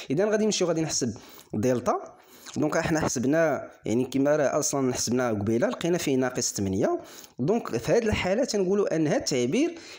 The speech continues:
غير قابل ل-، آه، للتعميل. دونك هنايا في هذه الحاله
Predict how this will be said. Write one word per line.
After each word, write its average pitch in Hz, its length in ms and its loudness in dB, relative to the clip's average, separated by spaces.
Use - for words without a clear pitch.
غير 165 340 2
قابل 196 720 2
ل-، 262 240 4
آه، 127 1080 2
للتعميل. 117 580 0
دونك 120 360 -2
هنايا 120 380 2
في 196 120 -2
هذه 156 60 0
الحاله 143 480 0